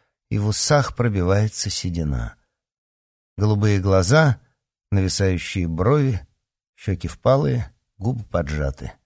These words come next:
Неизменный наряд: джинсы и футболка, либо водолазка, в зависимости от времени года, а когда совсем холодно — потёртая коричневая кожаная куртка.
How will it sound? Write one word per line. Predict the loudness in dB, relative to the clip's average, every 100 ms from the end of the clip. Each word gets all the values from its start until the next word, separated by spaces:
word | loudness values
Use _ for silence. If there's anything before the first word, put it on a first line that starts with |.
| _ _ _ _ _ _ _
Неизменный | 2 4 6 6 6 6 6
наряд: | 6 6 6 4 -4 -6
джинсы | 0 2 4 2 2 2
и | 2
футболка, | 0 0 2 2 2 2
либо | 2 4 2
водолазка, | 2 4 4 4 2 -2
в | -4
зависимости | -2 -2 0 0 0 0
от | -2
времени | 0 -2 0 0
года, | -2 -4 -4 -4 -6
а | -8 -6
когда | -4 -2
совсем | 0 -2 0 -2
холодно — | 0 2 2 2 0
потёртая | 0 -4 0 -2 0 0
коричневая | 0 -2 -2 -2 0 2 2
кожаная | -2 -2 0 0 -2
куртка. | -8 -12 -12 -10 -10